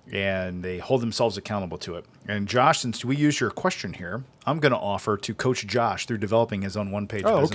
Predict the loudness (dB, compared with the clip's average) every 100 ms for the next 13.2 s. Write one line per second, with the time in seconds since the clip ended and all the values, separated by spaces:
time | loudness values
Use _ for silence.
0 | 4 6 6 6 4 2 4 6 6 6
1 | 4 4 4 4 4 4 6 6 6 6
2 | 6 6 4 4 6 6 4 0 -2 0
3 | 0 0 0 0 -2 2 4 4 2 2
4 | 2 -2 -4 -2 -2 2 0 -2 -8 2
5 | 6 6 6 0 2 0 2 0 0 -4
6 | -6 -20 -2 4 4 2 -2 2 4 4
7 | 2 2 0 2 4 4 4 2 2 2
8 | 0 0 -2 -2 -2 -2 -2 -4 -2 -2
9 | -2 0 0 0 -6 -6 -2 0 0 0
10 | 0 0 -2 -4 -2 0 0 -2 -2 -2
11 | -2 -8 -8 -4 -2 -2 0 0 0 -2
12 | -2 -2 0 0 -2 -4 -4 -2 -2 -2
13 | -2